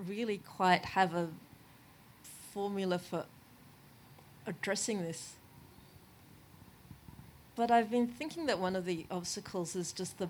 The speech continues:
bystander effect, where something can be really plainly visible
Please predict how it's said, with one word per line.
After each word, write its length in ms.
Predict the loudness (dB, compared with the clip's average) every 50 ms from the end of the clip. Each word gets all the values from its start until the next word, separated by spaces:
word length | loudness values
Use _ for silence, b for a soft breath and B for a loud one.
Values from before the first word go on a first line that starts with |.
| -2 0
bystander 640 | 2 2 2 2 0 -4 -2 -2 -2 0 0 -2 -4
effect, 560 | -6 -6 -8 -8 -8 -8 -8 -10 -12 -14 -14 -14 -18 -20 -20 -20 -20 -20 -20 -18 -14 -14 -14 -14 -16 -18 -12 -6
where 100 | -4 -4
something 400 | -2 -2 -2 -2 0 0 -2 -2
can 220 | -2 -2 -4 -4
be 240 | -2 -2 -2 -2 -4 -4 -6 -4
really 320 | -2 -2 0 0 -2 -4
plainly 420 | -4 -2 0 2 4 4 4 4
visible 580 | 4 2 2 2 2 2 0 0 -2 -2 -6